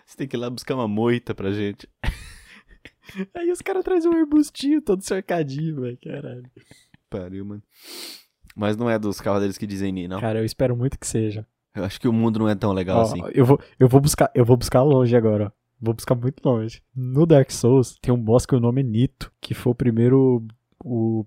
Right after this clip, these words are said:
Speaker 2: um dos primeiros que consegue achar a soul mais fodida lá. E ele é todo darkzão. Eu acho que tem alguma coisa a ver com
Speaker 1: Alguma
Speaker 2: escuro.
Speaker 1: coisa a ver com escuro?
Speaker 2: É, porque esse Nicto também, eu acho que já vem em algum lugar que, é algum, que remete a escuro. Não me lembro. Faço a menor ideia, mas eu vou de alguma coisa com
Speaker 1: Eu
Speaker 2: escuro.
Speaker 1: vou com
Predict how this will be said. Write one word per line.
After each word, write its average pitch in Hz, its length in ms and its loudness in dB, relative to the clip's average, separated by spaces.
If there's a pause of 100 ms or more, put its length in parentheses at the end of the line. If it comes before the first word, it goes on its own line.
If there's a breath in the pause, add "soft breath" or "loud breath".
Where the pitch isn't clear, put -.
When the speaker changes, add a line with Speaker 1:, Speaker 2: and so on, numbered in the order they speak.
(120)
Speaker 2:
um 127 180 -8
dos 117 200 -2
primeiros 113 420 -4
que 127 180 -6
consegue 113 400 -6
achar 110 640 -8 (160)
a - 80 -10
soul 117 200 -2
mais 117 200 -2
fodida 110 440 -2
lá. 98 200 -2 (140)
E 165 360 2 (120)
ele 208 120 -6
é - 20 -2
todo 127 260 -4
darkzão. 131 640 2 (220)
Eu 139 220 -2
acho 139 160 2
que 165 80 -4
tem - 80 -4
alguma 151 180 -4
coisa 151 160 -2
a 143 40 -2
ver 147 80 0
com 185 80 -2
Speaker 1:
Alguma 107 180 0
Speaker 2:
escuro. 113 80 -2
Speaker 1:
coisa 120 140 -2
a 123 40 -8
ver 123 100 -2
com - 80 -10
escuro? 131 400 -4 (220)
Speaker 2:
É, 127 80 -4
porque 131 220 -6
esse 135 180 -2
Nicto 143 320 -4
também, 139 260 -4
eu 151 140 -6
acho 143 140 -10
que 139 120 -12 (120)
já 135 100 -6
vem 135 120 -10
em - 20 -8
algum 139 160 -6
lugar 160 280 -4
que, 165 120 -6
é - 20 -4
algum, 156 160 -8 (160)
que - 160 -4
remete 131 380 -2
a - 20 0
escuro. 110 380 -4
Não 120 100 -6
me 147 80 -4
lembro. 135 320 -4 (180)
Faço - 240 -12
a 135 60 -4
menor 127 220 0
ideia, 139 260 0
mas 151 220 -6
eu 143 100 -2
vou 139 80 -2
de 147 140 -4
alguma 151 240 -2
coisa 180 180 0
com 233 80 -6
Speaker 1:
Eu 247 40 -2
Speaker 2:
escuro. 120 280 0
Speaker 1:
vou 170 360 -4
com 127 640 -4